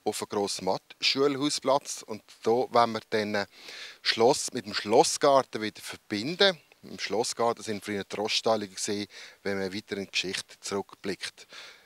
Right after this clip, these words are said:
Wir sind gerade bei der Schlossstrasse, da komme ich auch gerade zum Schlossschulhaus. Da wird der Einwohnerrat womöglich auch in diesem Jahr darüber können empfinden, ob er eine Sanierung will oder allenfalls einen Abbruch. Der Gemeinderat hat beschlossen, dass wir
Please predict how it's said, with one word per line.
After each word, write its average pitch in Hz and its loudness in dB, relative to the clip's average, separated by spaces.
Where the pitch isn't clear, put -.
Wir - -6
sind 131 0
gerade 127 2
bei 131 -2
der 107 -4
Schlossstrasse, 175 6
da 147 6
komme 120 2
ich 117 6
auch 113 6
gerade 107 -2
zum - -10
Schlossschulhaus. 165 -2
Da 120 0
wird 117 -4
der 107 -4
Einwohnerrat 120 0
womöglich 107 -4
auch 98 -2
in 92 -10
diesem 107 2
Jahr 135 2
darüber 104 -4
können 90 -8
empfinden, 123 -4
ob 107 -2
er 107 -2
eine 95 0
Sanierung 139 6
will 156 8
oder 104 -2
allenfalls 104 0
einen 92 -4
Abbruch. - -2
Der - -10
Gemeinderat 117 -2
hat - -14
beschlossen, 101 -6
dass - -6
wir 95 -14